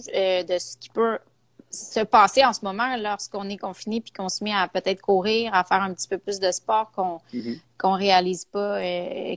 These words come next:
Speaker 1: qu'on a certaines limites justement, puis qu'on se met à, à peut-être ressentir des douleurs. Fait que Laurence va nous parler de ça justement vendredi, euh, plus spécifiquement.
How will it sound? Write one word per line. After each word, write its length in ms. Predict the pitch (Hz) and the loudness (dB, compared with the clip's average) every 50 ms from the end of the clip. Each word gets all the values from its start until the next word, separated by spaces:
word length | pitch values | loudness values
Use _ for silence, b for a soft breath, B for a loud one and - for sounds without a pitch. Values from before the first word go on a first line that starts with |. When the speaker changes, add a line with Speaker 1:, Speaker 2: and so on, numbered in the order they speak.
| - - - _ _ - | -10 -14 -20 _ _ -8
Speaker 1:
qu'on 320 | - 185 185 185 180 180 | -6 -2 -2 -2 -2 -2
a 80 | 175 175 | -2 0
certaines 380 | 175 - 185 - - 185 180 170 | 0 0 0 0 0 0 0 0
limites 300 | 175 180 185 220 214 - | -2 -2 -2 -2 -4 -4
justement, 440 | - - - 190 180 185 190 202 | -6 -4 -2 -2 -2 -2 -2 -4
puis 240 | 214 - - 180 185 | -4 -6 -6 -8 -8
qu'on 260 | - - 185 180 175 | -6 -6 -6 -4 -2
se 160 | 175 - - 185 | -2 -2 0 0
met 180 | 180 180 185 180 | 0 0 2 2
à, 220 | 175 170 170 170 _ B B B B B B B B B B B _ _ _ _ - - | 0 0 -2 -4 _ B B B B B B B B B B B _ _ _ _ 0 2
à 100 | 202 196 | 2 4
peut-être 280 | 196 196 208 208 - | 4 4 2 2 4
ressentir 380 | 208 202 - 202 190 185 - 202 | 4 4 4 4 2 2 0 0
des 140 | 190 202 180 | 2 0 2
douleurs. 280 | 185 180 185 180 180 - | 4 4 6 6 4 2
Fait 80 | 233 208 | -2 0
que 100 | - 196 | 2 4
Laurence 240 | 185 185 214 220 | 4 4 2 0
va 80 | 214 202 | -2 -2
nous 100 | 190 180 | -4 -2
parler 280 | - 180 175 170 175 165 | -2 -4 -4 -4 -4 -4
de 60 | - | -4
ça 100 | - 214 | -4 -2
justement 400 | 202 - - 185 180 180 185 190 | -2 -2 -2 -4 -2 -2 -2 -2
vendredi, 680 | 185 190 175 170 165 175 175 170 - - 202 196 190 | -2 -4 -4 -4 -6 -10 -10 -8 -10 -12 -12 -10 -12
euh, 80 | 180 175 | -12 -12
plus 180 | - - 196 185 | -10 -6 -6 -6
spécifiquement. 600 | - - 196 185 - - - _ _ - 170 | -4 -4 -4 -4 -4 -4 -6 _ _ -12 -10